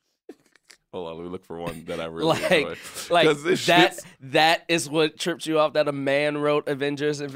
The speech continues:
Speaker 2: Infinity War? <laughs>
Speaker 1: Okay,
Speaker 2: The
Speaker 1: here's
Speaker 2: fact
Speaker 1: one.
Speaker 2: that
Speaker 1: If you would have seen Homecoming, Civil War, and Infinity War properly,
Speaker 2: <laughs>
Speaker 1: then you would have realized that Tony wasn't just some random person. He was a quote-unquote father figure to Peter. <laughs> These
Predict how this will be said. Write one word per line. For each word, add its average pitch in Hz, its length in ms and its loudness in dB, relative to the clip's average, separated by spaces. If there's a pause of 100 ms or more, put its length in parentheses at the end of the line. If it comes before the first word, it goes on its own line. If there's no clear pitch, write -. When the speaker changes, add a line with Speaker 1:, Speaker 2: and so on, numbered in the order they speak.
Speaker 2:
Infinity 156 460 0
War? 151 240 0
<laughs> - 80 0
Speaker 1:
Okay, 196 40 4
Speaker 2:
The 110 160 2
Speaker 1:
here's 127 160 4
Speaker 2:
fact 120 140 2
Speaker 1:
one. 117 180 4 (140)
Speaker 2:
that 170 120 0
Speaker 1:
If 139 200 -2
you 147 80 -4
would 214 160 2
have 202 120 0
seen 113 420 -6
Homecoming, 117 760 -2 (120)
Civil 127 420 -2
War, 113 380 4
and 110 200 0
Infinity 123 380 -4
War 131 320 2 (100)
properly, 151 880 0 (360)
Speaker 2:
<laughs> 415 360 2
Speaker 1:
then 147 260 4
you 143 160 2
would 196 140 4
have 147 160 0
realized 135 460 2
that 143 120 0
Tony 139 280 -2
wasn't 139 240 -2
just 143 140 -4
some 127 180 -4
random 107 320 0
person. 101 460 -8
He 107 180 -6
was 143 200 0
a 160 120 0
quote-unquote 117 640 -2 (340)
father 113 360 2
figure 95 360 -4
to 82 80 -8
Peter. 101 380 -6
<laughs> - 40 -4
These 370 120 -4